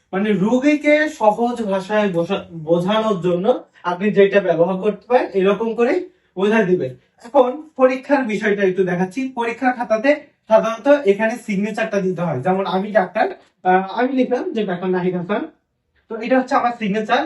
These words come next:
এখানে হচ্ছে আমার রেজিস্ট্রেশন লিখতে হবে। এখানে আমার একটা যে নির্দিষ্ট একটা রেজিস্ট্রেশন, আহ, এখানে এই রেজিস্ট্রেশন নাম্বারটা এখানে সিগনেচার দেওয়ার পর এখানে লিখতে হবে। তো আমার সিগনেচার আমি দিলাম,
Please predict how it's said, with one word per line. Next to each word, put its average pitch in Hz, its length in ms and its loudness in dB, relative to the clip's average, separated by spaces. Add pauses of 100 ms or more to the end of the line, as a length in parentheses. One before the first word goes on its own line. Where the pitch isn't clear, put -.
(220)
এখানে 254 220 -2
হচ্ছে 262 280 0
আমার 220 300 2
রেজিস্ট্রেশন 208 520 0
লিখতে 170 240 -2
হবে। 131 260 -2 (960)
এখানে 247 320 4
আমার 233 300 0
একটা 233 220 0
যে 240 140 -2
নির্দিষ্ট 202 360 -6
একটা 247 220 0
রেজিস্ট্রেশন, 208 580 -4 (400)
আহ, 170 380 0 (400)
এখানে 208 320 0 (960)
এই 202 140 6
রেজিস্ট্রেশন 240 520 -2
নাম্বারটা 208 400 2 (160)
এখানে 208 300 -4
সিগনেচার 220 460 -2
দেওয়ার 190 260 2
পর 269 180 2 (340)
এখানে 202 220 0
লিখতে 202 300 0
হবে। 165 280 -2 (800)
তো 165 80 -2 (260)
আমার 214 260 0
সিগনেচার 277 680 2 (360)
আমি 214 240 0
দিলাম, 202 340 2